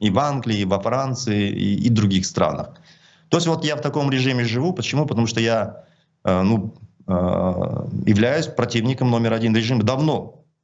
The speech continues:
Потому что я был и министром, и обладал большим капиталом. Сейчас у меня, понятно, все конфисковано, захвачено.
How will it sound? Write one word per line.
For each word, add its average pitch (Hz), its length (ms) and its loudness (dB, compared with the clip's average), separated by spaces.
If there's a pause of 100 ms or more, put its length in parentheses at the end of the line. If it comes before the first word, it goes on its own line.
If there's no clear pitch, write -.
(120)
Потому 107 100 -2
что 107 160 -4
я 120 100 2
был 101 400 -2
и 95 240 2
министром, 135 640 0
и 110 60 0
обладал 113 400 0
большим 98 360 -2
капиталом. 135 680 -2
Сейчас - 360 -2
у 104 40 0
меня, 101 180 2
понятно, 95 460 0
все 107 220 -2
конфисковано, 113 760 0
захвачено. 143 880 -2